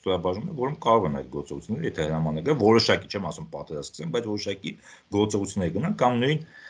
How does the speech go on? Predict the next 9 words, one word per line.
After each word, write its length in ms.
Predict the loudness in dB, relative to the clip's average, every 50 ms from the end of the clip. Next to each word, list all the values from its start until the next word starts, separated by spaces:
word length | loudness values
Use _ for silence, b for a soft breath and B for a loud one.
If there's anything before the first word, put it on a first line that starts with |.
| B B B
մենք 220 | B 0 0 2 2
տեսանք 300 | 2 2 2 0 0 -2
այդ 100 | -2 0
բարակտարների 760 | 0 0 2 2 0 0 0 -2 -2 0 0 0 0 0 0 2
հարվածները 480 | 0 0 0 0 -2 -2 -2 -2 0 0
և 160 | 2 2 2
այլն։ 220 | 0 0 0 -4 -8 _ _ b b b b b b b b b b _ 2
Դա 100 | 4 6
համար 240 | 6 6 4 4